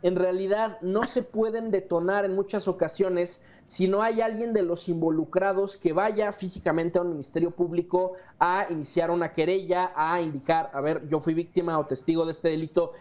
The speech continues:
y, eh, necesito que se investigue". Eh, ojalá en México tuviéramos un modelo de justicia como el de los Estados Unidos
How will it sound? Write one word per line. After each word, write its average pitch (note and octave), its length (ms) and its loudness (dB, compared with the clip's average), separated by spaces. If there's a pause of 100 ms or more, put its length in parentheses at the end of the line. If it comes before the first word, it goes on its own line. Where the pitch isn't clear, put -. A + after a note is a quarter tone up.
(160)
y, F3+ 360 0
eh, D3 260 2
necesito C#3+ 720 -2
que C#3 100 -8
se C#3+ 140 -8
investigue". F#3 720 0 (300)
Eh, E3+ 300 0 (200)
ojalá G3+ 640 0
en B3+ 100 -2
México A#3 460 -2
tuviéramos G3+ 460 0
un G#3 80 0
modelo G#3 380 2
de F3 120 0
justicia G3+ 520 -2
como E3 160 0
el D#3 60 0
de D#3 80 2
los D3+ 160 -2
Estados F#3 320 0
Unidos G3 460 0